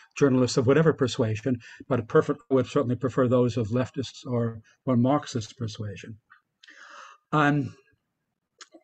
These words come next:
and just one more point on the, the question of is China capitalist. I've,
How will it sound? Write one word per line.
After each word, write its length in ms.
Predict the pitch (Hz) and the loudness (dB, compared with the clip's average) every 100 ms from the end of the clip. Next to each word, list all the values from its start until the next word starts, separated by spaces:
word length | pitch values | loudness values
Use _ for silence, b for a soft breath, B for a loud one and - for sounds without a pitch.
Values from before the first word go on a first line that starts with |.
| - - | -16 -4
and 420 | 151 151 151 135 - _ _ _ _ _ _ - | 2 6 4 2 -6 _ _ _ _ _ _ 0
just 240 | 165 - | 0 2
one 160 | 180 202 | 4 8
more 180 | 165 | 6
point 360 | 160 139 135 - - | 6 4 4 0 -8
on 180 | 127 123 | -4 0
the, 160 | 123 - - | 0 -2 -10
the 80 | 120 | -8
question 360 | - 123 127 | -4 -2 0
of 160 | 120 107 | -2 -4
is 140 | 131 - | -10 -10
China 300 | - 135 120 | -4 -2 -2
capitalist. 540 | 131 131 127 113 - | -2 -4 -4 -6 -4
I've, 180 | 117 107 | -6 -6